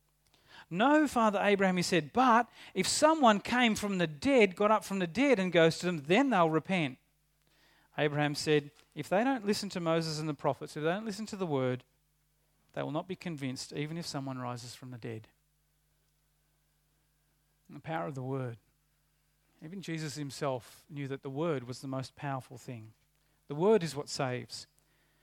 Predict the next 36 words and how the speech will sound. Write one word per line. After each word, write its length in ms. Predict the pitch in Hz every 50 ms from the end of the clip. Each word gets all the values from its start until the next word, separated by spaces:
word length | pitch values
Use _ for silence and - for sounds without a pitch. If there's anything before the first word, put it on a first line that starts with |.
| _ _ _ _ _ -
We 140 | 147 156 165
can 500 | - - 196 190 175 160 147 147 156 160 _ _ _ _ _ _ _ _ _ _ _ _ _ _ _ -
and 120 | 151 165
we 80 | 180 175
should 240 | - - 339 277
be 100 | 240 254
looking 300 | 220 214 208 - 220 202
to 80 | - 202
God 260 | 175 170 180 170 165 -
for 80 | 180
gifts, 400 | 175 147 185 185 160 - - -
for 80 | - 185
miracles 600 | 185 196 202 196 190 190 - - 196 190 180 -
and 100 | 180 170
all 60 | 165
that 100 | 165 160
sort 140 | - - 170
of 80 | 156
stuff, 160 | - 185 165 180
and 100 | 180 208
that's 160 | 262 262 -
great. 520 | - - 254 254 226 247 262 202 147 156 _ _ _ _ _ _ _ _ _ _ _ _ _ _ _ _ _ _ _ _ _ _ _ _ _ _ _ _ _ _ -
But 100 | - 139
those 300 | 190 214 233 247 - -
things 280 | - 202 180 165 151 - _ -
pale 560 | - - 202 196 196 196 196 202 214 240 240 - _
to 160 | - - -
insignificance 1000 | 208 180 175 - - 175 160 147 147 170 180 - - 175 - - 147 123 123 - -
if 160 | 170 - -
we 100 | - 160
don't 400 | 151 143 165 165 175 185 202 202 - -
operate 520 | 170 160 - - 165 151 151 151 160 -
them 120 | 156 147
in 140 | 147 139 139
the 80 | 135 131
context 800 | _ - - 175 190 202 - - 214 262 269 - - - -